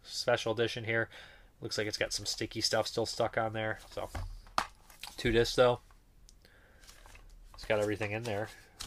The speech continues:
Pretty nice. Why not, right? Then we got Freak by Lucky Seretti.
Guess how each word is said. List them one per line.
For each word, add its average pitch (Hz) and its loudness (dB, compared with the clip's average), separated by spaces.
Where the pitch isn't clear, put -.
Pretty 101 -8
nice. 101 -4
Why 107 -2
not, 135 4
right? 123 2
Then 127 -4
we 117 -4
got 117 0
Freak - 8
by 127 8
Lucky 135 6
Seretti. 165 6